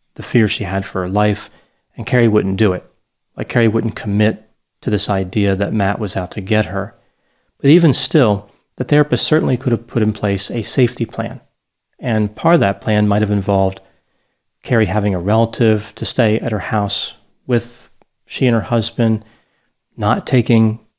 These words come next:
different medications that Matt would offer her, and just generally making Matt aware that she was suspicious. So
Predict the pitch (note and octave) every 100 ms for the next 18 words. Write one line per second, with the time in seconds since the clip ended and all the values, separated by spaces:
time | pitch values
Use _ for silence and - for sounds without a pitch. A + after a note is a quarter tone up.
0 | _ _ - - G#2 - G2 F2+ - B2
1 | - A#2 A2 G#2 - G2+ F2+ G#2+ G2+ G#2+
2 | G2+ F2+ G#2 - A2 G#2 A#2+ G2 A2+ A2
3 | G#2+ - _ _ _ _ _ _ - B2+
4 | A2 G#2+ - - C3+ - B2+ C#3 A#2+ G#2+
5 | G#2 - A#2+ A#2+ A2+ G#2 G#2 A2+ G#2 G2
6 | C3+ A2 G2 - _ _ _ _ - -
7 | - G#2 G2 - - - A2 - - -
8 | - _ _ _ _ - C3 B2 A2+